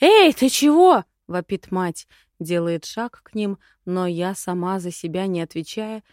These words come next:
перегораживаю ей дорогу. «Что делает твой муж? Он кто у тебя, бандит?» В яблочко. «Рассказывай, гнида, трогал девочку?» Слышу и застываю поражённая. Как он это понял?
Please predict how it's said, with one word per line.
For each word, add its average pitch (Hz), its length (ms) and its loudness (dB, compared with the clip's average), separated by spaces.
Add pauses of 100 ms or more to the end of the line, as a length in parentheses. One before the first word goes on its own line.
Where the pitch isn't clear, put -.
(180)
перегораживаю 175 840 -4
ей 160 180 -6
дорогу. 151 520 -8 (340)
«Что - 240 2
делает 330 360 0
твой 330 200 2
муж? 311 320 4 (120)
Он 302 160 4
кто 302 320 2
у 208 60 2
тебя, 190 300 -2
бандит?» 247 580 2 (460)
В 156 140 -12
яблочко. 160 760 -6 (540)
«Рассказывай, 185 720 0
гнида, 180 500 -2 (300)
трогал 240 400 2
девочку?» 175 680 -4 (600)
Слышу 240 520 -8
и 185 160 -8
застываю 170 720 -10
поражённая. 170 800 -10 (400)
Как - 320 -10
он 240 120 -4
это 233 200 -8
понял? 196 540 -6